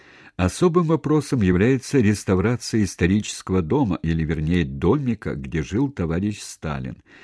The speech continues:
Я не могла не сделать упрёка местной организации в том, что я не нашла следов заботливого ухода за этим домом.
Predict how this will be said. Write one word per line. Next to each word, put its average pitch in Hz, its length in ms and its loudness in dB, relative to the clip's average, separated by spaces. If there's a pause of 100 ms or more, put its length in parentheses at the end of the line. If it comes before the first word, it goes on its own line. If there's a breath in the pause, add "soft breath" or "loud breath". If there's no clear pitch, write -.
(360 loud breath)
Я 113 200 4
не 160 120 0
могла 147 360 2
не 127 120 2
сделать 117 520 2
упрёка 101 500 2
местной 85 460 0
организации 80 760 -2
в 73 80 -6
том, 156 320 -4
что - 220 -6
я 90 160 2
не 113 140 -2
нашла 92 420 -4
следов 90 540 -2
заботливого 117 1080 -2
ухода 120 580 -2
за 87 160 -6
этим 78 480 -4
домом. 69 400 -4